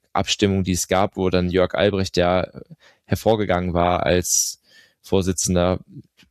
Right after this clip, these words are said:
ziemlich amateurhaft damals geführt hat, wo teilweise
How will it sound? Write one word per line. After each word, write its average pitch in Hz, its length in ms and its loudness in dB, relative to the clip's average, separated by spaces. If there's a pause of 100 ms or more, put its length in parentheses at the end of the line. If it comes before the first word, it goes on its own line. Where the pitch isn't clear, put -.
(240)
ziemlich 95 440 0
amateurhaft 92 600 0
damals 82 280 -2
geführt 87 400 -2
hat, 87 200 0
wo 85 140 2
teilweise 87 680 0